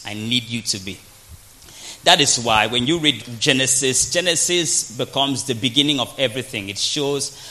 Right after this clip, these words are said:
how things are to be because it digs it into the origin.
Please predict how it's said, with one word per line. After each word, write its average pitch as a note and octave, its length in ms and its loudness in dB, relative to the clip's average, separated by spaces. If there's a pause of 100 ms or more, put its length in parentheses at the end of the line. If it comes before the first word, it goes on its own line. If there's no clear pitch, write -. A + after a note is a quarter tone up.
(100)
how D3 400 2
things C3 500 -2
are G#2+ 160 0
to - 180 -4
be A#2+ 220 0
because A2 420 -4
it G#2+ 200 -10
digs - 400 2
it C3 340 0
into D3 280 2
the B2 180 -2
origin. A#2 420 -2